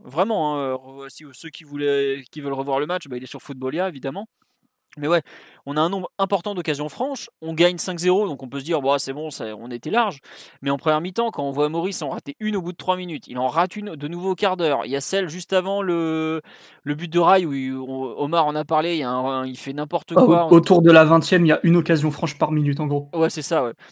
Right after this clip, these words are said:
Speaker 1: Mais en gros, ouais, il en rate quand même, je crois, quatre avant de mettre le quatrième but, avec le fameux commentaire de Thierry Roland, comme on me le dit sur le live.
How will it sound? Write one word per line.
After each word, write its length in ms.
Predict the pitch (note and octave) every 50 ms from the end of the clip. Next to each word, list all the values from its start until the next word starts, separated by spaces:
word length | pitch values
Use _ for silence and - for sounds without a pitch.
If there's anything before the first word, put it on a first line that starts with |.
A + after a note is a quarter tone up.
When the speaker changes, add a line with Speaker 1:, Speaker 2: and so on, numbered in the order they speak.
| _ _ _ _
Speaker 1:
Mais 80 | D3 C#3+
en 100 | C#3+ D3+
gros, 220 | D3 F3+ A3+ A#3
ouais, 100 | A#3 A#3
il 80 | G3+ D#3+
en 100 | D3 C#3
rate 320 | C#3 D3+ E3+ F3+ - D3 C3+
quand 100 | - D3+
même, 80 | D3 C#3+
je 100 | - -
crois, 160 | - D3 C#3
quatre 540 | _ - G#3 A3 A#3+ A#3+ - - - - - _
avant 260 | - C3+ C#3 D#3 E3
de 120 | E3 D3 C#3+
mettre 180 | D3+ D#3+ -
le 80 | D3 C3+
quatrième 400 | - C#3+ - - D3+ C#3+ D3 D#3
but, 220 | F3 A3+ B3 -
avec 140 | - C3+ -
le 80 | C3+ B2+
fameux 260 | - - C3 D3 C#3+
commentaire 400 | - D3 C3+ C#3 C3+ - D3 C#3+
de 80 | C#3+ C#3
Thierry 280 | _ - C#3+ C3+ C3+
Roland, 240 | C3 C3+ C#3 D3+ D#3+
comme 140 | C#3+ C#3 B2
on 80 | B2
me 80 | B2+ C3
le 80 | C3 C3
dit 80 | B2+
sur 140 | - - C3+
le 100 | B2+ B2+
live. 380 | C#3+ F3+ A3 A#3 A3 D#3+ C3+